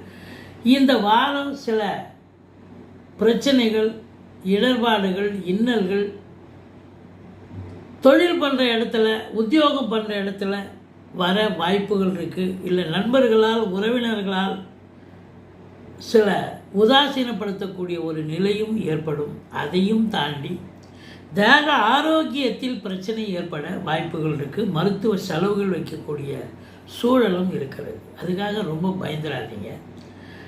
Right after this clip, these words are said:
ராசியில சுக்கிர பகவான் இருக்கார். லட்சுமி கடாட்சம் நிறைந்த ஒரு வாரம்.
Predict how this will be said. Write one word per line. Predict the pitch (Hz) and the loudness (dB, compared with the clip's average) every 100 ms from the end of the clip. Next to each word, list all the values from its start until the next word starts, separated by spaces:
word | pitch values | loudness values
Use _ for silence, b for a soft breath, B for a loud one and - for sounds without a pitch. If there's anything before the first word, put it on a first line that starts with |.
| B B - | B B 2
ராசியில | 190 240 320 320 330 269 277 285 | 6 8 6 4 -2 0 0 0
சுக்கிர | 247 - 302 | -4 -2 -2
பகவான் | 311 262 233 226 208 | 0 0 -2 -2 -2
இருக்கார். | 196 190 190 214 214 | -2 -2 -2 -2 0
லட்சுமி | 180 185 - 262 240 | 0 -2 -2 -2 0
கடாட்சம் | 196 214 233 196 254 226 | 0 2 2 0 -2 0
நிறைந்த | 185 185 190 202 208 | 0 0 0 0 -2
ஒரு | 156 143 123 | -4 -6 -8
வாரம். | 117 120 123 135 | -10 -10 -10 -12